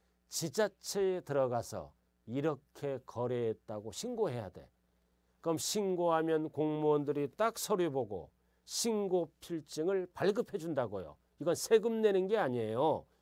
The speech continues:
신고서를 제출해서 거래가액을 검증 절차를 마치는 겁니다. 그러면 신고 필증을 받고 납세 의무자는 지자체 가서 육십 일 이내에 세금을 내는 거예요.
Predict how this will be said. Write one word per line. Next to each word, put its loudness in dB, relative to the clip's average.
신고서를 0
제출해서 -2
거래가액을 0
검증 -2
절차를 0
마치는 -2
겁니다. -4
그러면 4
신고 2
필증을 -4
받고 -2
납세 0
의무자는 0
지자체 0
가서 -2
육십 -4
일 -4
이내에 -4
세금을 0
내는 2
거예요. -8